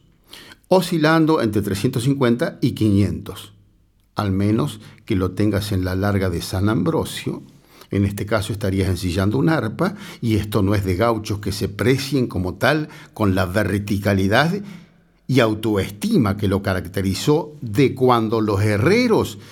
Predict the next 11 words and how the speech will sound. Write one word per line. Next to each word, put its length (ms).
estaban 500
yunqueando 680
el 220
sol 420
para 240
la 360
alborada 600
de 100
la 140
patria. 460
¡Pah! 720